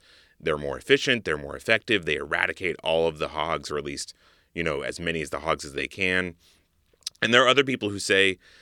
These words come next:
"No, I mean, we, you know, people want to kill hogs. We, we, people want to pay us to go up in this helicopter and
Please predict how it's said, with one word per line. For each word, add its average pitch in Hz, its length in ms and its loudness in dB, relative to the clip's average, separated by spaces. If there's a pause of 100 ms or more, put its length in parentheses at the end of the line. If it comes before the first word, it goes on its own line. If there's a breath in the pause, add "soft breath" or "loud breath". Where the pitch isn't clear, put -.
(280 soft breath)
"No, 214 280 4
I 110 40 4
mean, 110 180 4
we, 127 240 2
you 117 120 0
know, 104 160 6
people 156 320 0
want 104 340 -2
to 98 220 -2
kill 85 280 0
hogs. 71 360 -2
We, 95 100 0
we, 95 300 -4
people 117 300 0
want 110 240 -2
to 98 100 -6
pay 120 240 2
us 110 300 2
to 90 400 -2 (340 soft breath)
go 98 480 6
up 92 220 0
in 95 100 -2
this 87 140 -6
helicopter 85 580 -2
and 80 400 -6